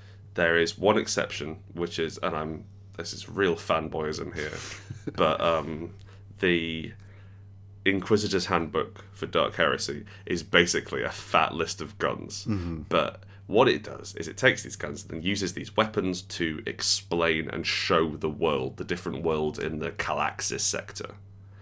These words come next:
Speaker 1: And so it does world building through the guns, which is a really nice way of showing how much about war forty K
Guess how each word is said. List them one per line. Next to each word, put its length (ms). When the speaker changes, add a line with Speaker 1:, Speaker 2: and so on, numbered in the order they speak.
Speaker 1:
And 160
so 300
it 200
does 240
world 360
building 360
through 480
the 120
guns, 600
which 180
is 100
a 80
really 420
nice 340
way 140
of 100
showing 360
how 220
much 240
about 440
war 420
forty 340
K 140